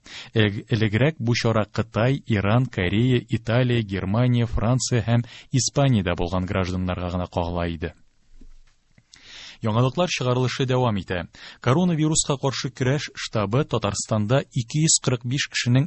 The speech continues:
әлеге авыруны йоктыруы турындагы хәбәрне ялган дип атады. Татарстан премьер-министры урынбасары Ләйлә Фазлыева Татаринформ агентлыгына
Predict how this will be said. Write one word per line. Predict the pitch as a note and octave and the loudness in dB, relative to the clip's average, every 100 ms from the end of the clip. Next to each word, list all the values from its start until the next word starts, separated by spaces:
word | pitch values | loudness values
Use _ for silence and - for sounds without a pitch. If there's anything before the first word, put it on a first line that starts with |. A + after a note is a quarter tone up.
| - | 0
әлеге | A2 A2 | -2 -2
авыруны | - B2 A2+ A2+ A#2+ | 0 0 2 2 2
йоктыруы | A2 - A2+ A#2 | 0 -4 -2 -2
турындагы | A2+ G#2 G2+ G#2 G2 F2+ | -2 -4 -4 -4 -6 -4
хәбәрне | A2+ F#2 F#2 G2+ C#3+ - - - | -2 0 2 4 2 0 -10 -6
ялган | F#2+ A2+ A2+ A#2+ C#3+ | 4 6 6 4 2
дип | G2+ - | 0 -4
атады. | - - F2 F2+ - - - - - | -4 -2 -2 -4 -8 -16 -16 -14 -6
Татарстан | G#2+ A#2 - E3+ E3+ | 0 0 0 -2 -2
премьер-министры | D#3 C3+ C3+ B2+ A#2 A2 - A#2+ | -2 0 0 0 0 -2 -2 -2
урынбасары | A#2+ B2+ B2+ - C#3 C#3 | 0 2 0 0 0 2
Ләйлә | A2 G2+ G2 | 2 0 0
Фазлыева | G#2 F#2 A#2+ C#3 C#3+ | -2 0 0 2 0
Татаринформ | G#2+ G2 G#2 F#2+ A2+ A2 | 0 0 -2 0 0 0
агентлыгына | G#2 F#2+ G2+ F#2+ G2+ B2+ | -2 -2 -4 -2 2 2